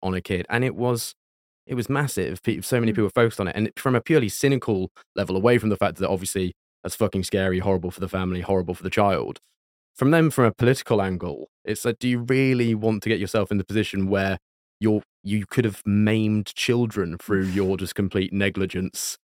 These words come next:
Speaker 1: to schools? It just seems to me
Speaker 2: Well, it's
Speaker 1: there's
Speaker 2: like
Speaker 1: no
Speaker 2: running,
Speaker 1: thought to it.
Speaker 2: it's like running down the N H S. People are dying and have died in their tens of thousands,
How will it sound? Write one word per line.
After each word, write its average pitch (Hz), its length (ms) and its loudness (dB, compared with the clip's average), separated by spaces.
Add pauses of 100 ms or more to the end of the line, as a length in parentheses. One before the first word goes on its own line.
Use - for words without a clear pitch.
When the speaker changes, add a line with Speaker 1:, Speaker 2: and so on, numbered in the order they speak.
(280)
Speaker 1:
to 107 80 -2
schools? 123 440 2
It 101 60 -2
just 107 180 -4
seems 120 200 2
to 113 100 0
me 104 300 4 (240)
Speaker 2:
Well, 339 100 2
it's 196 160 -4
Speaker 1:
there's 117 120 4
Speaker 2:
like 120 100 4
Speaker 1:
no 123 160 8 (100)
Speaker 2:
running, 113 160 0
Speaker 1:
thought 110 320 2
to 87 140 -4
it. - 180 -6
Speaker 2:
it's 247 160 4
like 233 140 4
running 196 180 4
down 190 160 4
the 185 80 4
N 185 80 4
H 190 160 2
S. 240 240 4
People 190 300 0
are 170 40 4
dying 170 460 2
and 180 140 2
have 180 120 0
died 160 440 0
in 180 180 2
their 175 140 2
tens 185 420 0
of 208 80 -2
thousands, 190 640 0